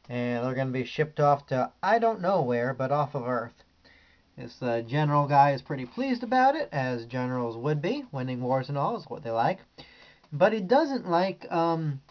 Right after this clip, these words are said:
Spike Witwicky's footwear here. <laughs> If you've ever seen the cartoon, Spike always wears these, um, yellow boots. He says, uh, "Son, what on God's green earth are you wearing on your feet?" "What? Oh, I, I'm an oil rig worker."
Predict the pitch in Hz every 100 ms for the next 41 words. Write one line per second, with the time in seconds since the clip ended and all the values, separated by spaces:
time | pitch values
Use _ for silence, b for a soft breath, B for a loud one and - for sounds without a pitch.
0 | _ - - 185 190 180 170 170 170 180
1 | 160 - _ - 185 139 127 113 117 110
2 | - 185 147 B B B - 170 165 156
3 | 175 165 156 160 156 160 147 - 151 147
4 | 147 143 123 139 127 127 131 117 120 117
5 | 113 - _ _ 131 135 131 123 131 127
6 | 120 - - _ _ _ _ _ _ _
7 | - B B B B - - 139 127 127
8 | 123 104 - - 170 160 147 139 160 156
9 | 139 156 - 156 151 147 143 147 139 151
10 | 151 143 147 139 - 160 131 - - _
11 | _ _ - - 170 240 - 185 175 135
12 | 160 165 160 - 160 175 170 - 202 220
13 | 151 147 131 131 127 160 190